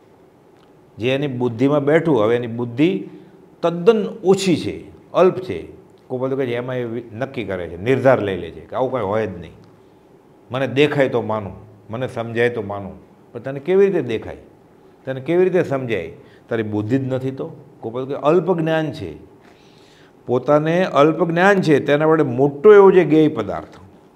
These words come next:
તેનું સ્વરૂપ જાણવા ઈચ્છે તો ક્યાંથી થઈ શકે? અર્થાત ન જ થઈ શકે. જ્ઞેય પદાર્થનું સ્વરૂપ જાણવાનું ન થઈ શકે ત્યાં આગળ પોતાના અલ્પજ્ઞપણાથી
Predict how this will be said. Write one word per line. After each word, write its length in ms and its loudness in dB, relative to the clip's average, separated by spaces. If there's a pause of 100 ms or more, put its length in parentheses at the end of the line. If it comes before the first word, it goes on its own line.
(120)
તેનું 240 -4
સ્વરૂપ 340 0
જાણવા 300 4
ઈચ્છે 200 0
તો 100 -2
ક્યાંથી 300 -2
થઈ 240 -4
શકે? 520 -14 (520)
અર્થાત 340 -4
ન 160 4
જ 20 2
થઈ 260 0
શકે. 300 -8
જ્ઞેય 380 4
પદાર્થનું 800 0
સ્વરૂપ 280 -4
જાણવાનું 460 -4
ન 140 2
થઈ 200 0
શકે 520 -8 (360)
ત્યાં 260 2
આગળ 220 4
પોતાના 440 -2
અલ્પજ્ઞપણાથી 1200 0